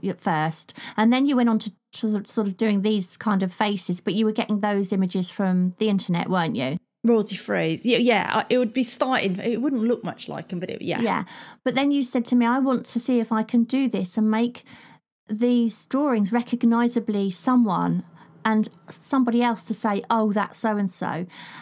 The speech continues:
Speaker 1: And that was gonna be quite hard to do, um, which I thought it would be hard to do as well. But when you started doing that Portrait Artist of the Week,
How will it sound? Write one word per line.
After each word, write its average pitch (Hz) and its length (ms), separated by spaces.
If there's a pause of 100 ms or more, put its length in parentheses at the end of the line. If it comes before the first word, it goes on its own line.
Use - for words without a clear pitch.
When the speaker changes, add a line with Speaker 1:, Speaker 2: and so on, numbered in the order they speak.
(180)
Speaker 1:
And 226 380
that 330 320
was 254 160
gonna 294 180
be 247 100
quite 247 260
hard 220 260
to 240 100
do, 202 480 (320)
um, 208 320
which 233 200
I 320 220
thought 180 200
it 170 60
would 175 80
be 170 100
hard 170 220
to - 100
do 196 100
as 202 140
well. 294 140
But 240 120
when 320 140
you 403 80
started 302 380
doing 269 240
that - 160
Portrait 240 440
Artist - 360
of - 60
the 208 80
Week, 202 520